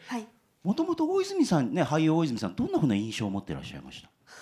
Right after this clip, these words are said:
Speaker 1: 大泉さんは、あの、いろんな顔をお持ちで、で、もう例えばその番組も持ってらっしゃいますし、あの舞台もされますし、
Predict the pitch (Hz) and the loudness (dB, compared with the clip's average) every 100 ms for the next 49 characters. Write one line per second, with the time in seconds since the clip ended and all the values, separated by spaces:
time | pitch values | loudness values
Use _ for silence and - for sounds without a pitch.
0 | - - 214 240 269 254 262 240 233 214 | -20 -16 -10 -8 -6 -6 -4 -4 -6 -10
1 | 208 196 202 226 208 185 - 190 196 180 | -10 -8 -6 -4 -4 -8 -12 -10 -10 -10
2 | 180 180 180 - - 220 294 302 294 311 | -12 -12 -14 -12 -8 -4 -4 -4 -6 -6
3 | 302 294 277 269 269 262 233 240 240 - | -6 -6 -2 0 0 -2 -4 -8 -10 -10
4 | 233 226 226 233 214 - - - - - | -8 -6 -2 -2 -2 -8 -20 -20 -20 -16
5 | - 202 190 - _ _ _ _ _ _ | -10 -8 -8 -10 _ _ _ _ _ _
6 | _ 202 202 175 - _ _ _ - - | _ -8 -6 -6 -10 _ _ _ -18 -4
7 | 339 339 202 - - 190 175 - 208 202 | -2 -2 -2 -4 -8 -14 -14 -8 -6 -4
8 | 196 190 190 190 180 - - 196 - 180 | -4 -4 -4 -4 -6 -10 -14 -12 -10 -12
9 | 170 185 175 175 - 175 - 277 - - | -10 -12 -12 -12 -14 -10 -4 -4 -6 -16
10 | - - - - 185 190 190 185 180 170 | -20 -20 -20 -16 -10 -6 -4 -4 -6 -6
11 | 180 185 175 165 170 - 240 - | -6 -6 -10 -10 -8 -6 -6 -8